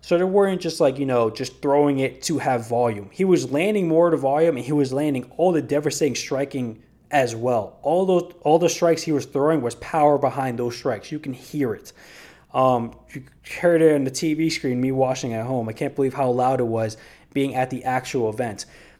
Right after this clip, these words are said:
Now, he does get rocked and dropped bad at the end of that round.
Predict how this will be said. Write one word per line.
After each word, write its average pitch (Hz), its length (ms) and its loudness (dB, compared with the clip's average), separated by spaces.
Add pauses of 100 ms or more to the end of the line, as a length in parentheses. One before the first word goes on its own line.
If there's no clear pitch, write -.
Now, 147 600 4
he - 260 -4
does 175 380 4
get 180 220 2
rocked 143 500 2
and 123 120 -4
dropped - 480 0
bad 151 320 0
at 160 180 -4
the - 140 -6
end 170 160 -4
of 175 80 -2
that 175 220 -2
round. 202 360 -2